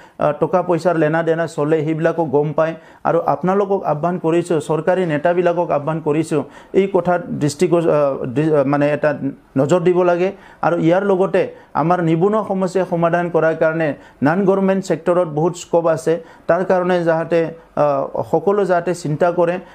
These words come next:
আৰু অলপ বাস্তৱ ধৰ্মীয় পলিচি লৈ পেলাই এই কামটো যাতে ৰূপায়ণ কৰে, মই আহ্বান কৰিছোঁ। আৰু বি টি চি ইলেকশ্যন পিছুৱাই গৈ আছে,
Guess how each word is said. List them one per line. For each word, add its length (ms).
আৰু 180
অলপ 280
বাস্তৱ 400
ধৰ্মীয় 500
পলিচি 380
লৈ 200
পেলাই 240
এই 140
কামটো 380
যাতে 360
ৰূপায়ণ 380
কৰে, 200
মই 160
আহ্বান 360
কৰিছোঁ। 480
আৰু 420
বি 180
টি 180
চি 300
ইলেকশ্যন 540
পিছুৱাই 340
গৈ 180
আছে, 360